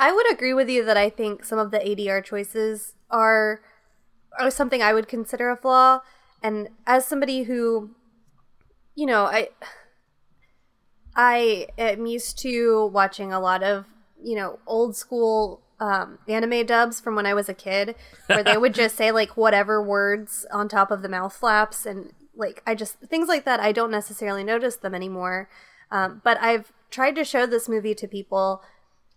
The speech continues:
who are not well versed in, you know,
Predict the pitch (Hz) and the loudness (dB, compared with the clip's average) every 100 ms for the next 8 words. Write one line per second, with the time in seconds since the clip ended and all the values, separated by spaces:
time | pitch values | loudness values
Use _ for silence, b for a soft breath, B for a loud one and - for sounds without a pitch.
0 | _ 247 226 220 208 - 196 208 214 202 | _ 0 2 2 0 0 -2 4 4 4
1 | 196 - _ _ _ _ _ _ _ _ | 2 -4 _ _ _ _ _ _ _ _
2 | - 220 196 196 - 208 196 190 - _ | -2 -2 0 -6 -6 -10 -8 -8 -12 _
3 | 233 202 196 - | -8 -6 -6 -10